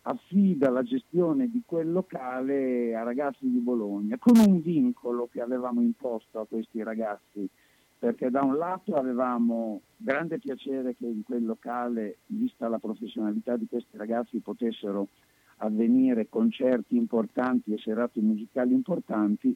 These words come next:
e dall'altro dovevamo contemperare l'esigenza del paese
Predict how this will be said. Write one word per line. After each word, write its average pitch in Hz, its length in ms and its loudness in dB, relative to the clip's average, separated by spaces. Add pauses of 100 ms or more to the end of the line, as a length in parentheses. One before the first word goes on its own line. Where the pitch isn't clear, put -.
e 156 100 2
dall'altro 139 600 0
dovevamo 120 600 2
contemperare 120 1120 0
l'esigenza 120 1200 2
del 110 240 0
paese 104 640 0